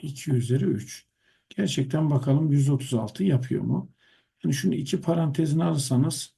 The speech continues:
ya iki üzeri yedi parantezine alsanız altmış dört yapacak arkadaşlar.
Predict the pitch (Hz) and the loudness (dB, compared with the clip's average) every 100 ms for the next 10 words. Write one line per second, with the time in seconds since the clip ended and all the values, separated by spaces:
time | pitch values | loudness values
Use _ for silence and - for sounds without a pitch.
0 | _ _ _ 143 - - - 170 143 147 | _ _ _ -12 -12 -14 0 2 4 4
1 | 143 127 135 135 - 120 117 113 107 113 | 4 4 4 2 0 2 2 0 -2 0
2 | 107 113 - - 131 170 - _ _ _ | -2 -2 -4 0 0 -2 -8 _ _ _
3 | _ - 147 147 143 135 - 131 123 123 | _ -6 -6 0 0 0 0 0 0 -4
4 | - - 123 120 123 95 - - - 123 | -14 -8 -6 -4 -4 -6 -4 -6 -6 -8
5 | 135 - - - - | -6 -6 -4 -6 -8